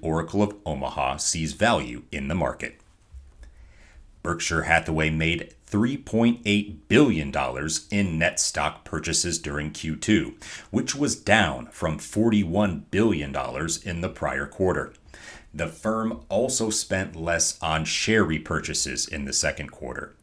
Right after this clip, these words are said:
than in Q one. Berkshire bought more Occidental Petroleum Corporation stock,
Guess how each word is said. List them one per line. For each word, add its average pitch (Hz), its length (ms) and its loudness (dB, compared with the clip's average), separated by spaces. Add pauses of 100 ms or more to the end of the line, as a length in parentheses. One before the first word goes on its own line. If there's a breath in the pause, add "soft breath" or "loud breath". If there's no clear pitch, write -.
than 190 400 4
in 80 300 -4
Q - 360 -10
one. 87 380 -2 (1400 soft breath)
Berkshire 90 440 0
bought 80 460 0
more 95 600 6
Occidental 80 760 -2
Petroleum 82 800 0
Corporation 73 640 -6
stock, 65 480 -4